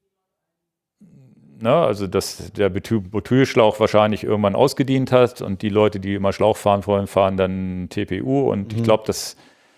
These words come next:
Speaker 1: könnte so ein kleines, könnte so ein bisschen auf der Kippe stehen, ob sich tubeless dann vielleicht durch T P U ablösen lässt, vielleicht sogar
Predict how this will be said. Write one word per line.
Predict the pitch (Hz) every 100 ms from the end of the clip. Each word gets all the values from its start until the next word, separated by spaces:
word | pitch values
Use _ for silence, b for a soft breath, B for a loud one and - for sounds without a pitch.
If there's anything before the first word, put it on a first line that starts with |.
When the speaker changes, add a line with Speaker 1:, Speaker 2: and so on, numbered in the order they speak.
| b b
Speaker 1:
könnte | - 135 123
so | 120
ein | 113
kleines, | 120 117 123 120 - - -
könnte | - 123 110
so | 120
ein |
bisschen | 127 -
auf | 110 -
der | 107
Kippe | 139 127
stehen, | 113 - 110 110
ob | 107
sich | - 104
tubeless | - 117 107 -
dann | 101 104 107 104 101 104 110
vielleicht | - 110 101 110 -
durch | 101
T | - 110
P | 104
U | 110
ablösen | 104 - 90 82 82 82
lässt, | 82 -
vielleicht | - 90 85 -
sogar | 98 80